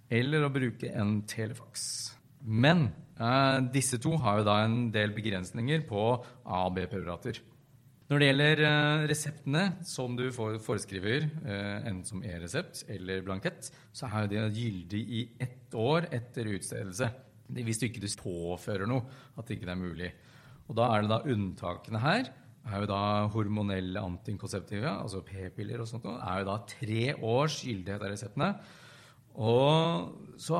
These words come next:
har man en del ønsker om å hindre antibiotikaresistens, som gjør at man kan begrense gyldigheten for enkelte resepter til ti dager for antibiotikaforskrivning.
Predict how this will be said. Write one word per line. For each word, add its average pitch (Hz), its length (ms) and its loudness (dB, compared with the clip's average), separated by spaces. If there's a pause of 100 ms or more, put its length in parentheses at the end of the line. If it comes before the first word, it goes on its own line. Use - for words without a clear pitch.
har 120 180 4
man 156 160 4
en 147 120 2
del 156 100 -6
ønsker 135 880 2
om 110 240 0
å 147 320 2 (120)
hindre 104 460 0
antibiotikaresistens, 117 1400 -4
som 165 220 0
gjør 110 280 6
at 107 100 0
man 120 140 2
kan 135 260 0
begrense 110 840 0
gyldigheten 110 640 -4
for 117 80 -2
enkelte 101 420 -4
resepter 160 640 -2 (140)
til 131 200 -2
ti 131 420 -4
dager 135 500 0 (160)
for 117 160 -6
antibiotikaforskrivning. 104 1400 -2